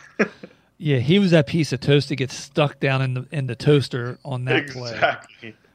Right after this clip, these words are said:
Speaker 2: There was, like, it was, the fire was coming out. He was so burnt.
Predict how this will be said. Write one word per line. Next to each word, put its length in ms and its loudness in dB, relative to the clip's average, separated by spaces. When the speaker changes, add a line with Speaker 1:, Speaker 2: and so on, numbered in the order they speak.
Speaker 2:
There 120 6
was, 140 4
like, 220 0
it 80 4
was, 220 2
the 120 -4
fire 480 4
was 160 -4
coming 320 -4
out. 140 0
He 140 -2
was 180 2
so 180 0
burnt. 280 -2